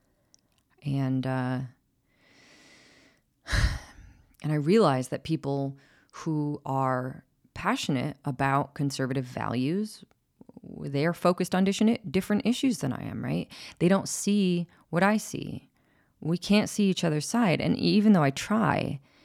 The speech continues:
you know, I might say something like, um, Police are disproportionately killing black and brown people in our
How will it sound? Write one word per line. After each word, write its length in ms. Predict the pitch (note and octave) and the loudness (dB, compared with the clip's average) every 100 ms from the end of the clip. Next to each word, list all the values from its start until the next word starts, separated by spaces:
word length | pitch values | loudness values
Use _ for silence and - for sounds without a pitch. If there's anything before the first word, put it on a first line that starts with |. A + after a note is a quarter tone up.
| _ _ _ _ _ _ - | _ _ _ _ _ _ -4
you 80 | |
know, 120 | D3+ - | -2 0
I 140 | D#3 | 2
might 260 | E3 D#3+ - | 4 2 0
say 180 | - D3 | 0 0
something 460 | C#3 C#3+ C#3+ C#3 | 0 0 0 0
like, 420 | C3+ C3 C3 - - _ _ _ _ _ _ _ _ _ | 2 0 -2 -8 -20 _ _ _ _ _ _ _ _ _
um, 500 | C3+ C3+ - - C#3 C3+ _ _ | -8 -6 -4 -6 -8 -12 _ _
Police 400 | - C#3+ D#3 - | -6 -4 -2 -4
are 140 | A#2+ - _ _ _ _ _ - | -6 -8 _ _ _ _ _ -10
disproportionately 1120 | B2 D#3+ - - C3+ - D#3 D3+ D3 C#3 - | 0 0 0 -8 -4 0 0 0 -2 -2 -2
killing 440 | C3 - D#3 C#3+ B2+ | -4 -2 0 2 2
black 420 | C3+ C3+ - - _ _ _ _ _ _ _ _ _ - | 2 0 -2 -16 _ _ _ _ _ _ _ _ _ -8
and 160 | C#3+ | -4
brown 300 | C3+ C#3+ C3+ | 2 4 4
people 440 | C#3 F3 - - - | 2 0 0 -2 0
in 80 | - | -4
our 160 | - | -4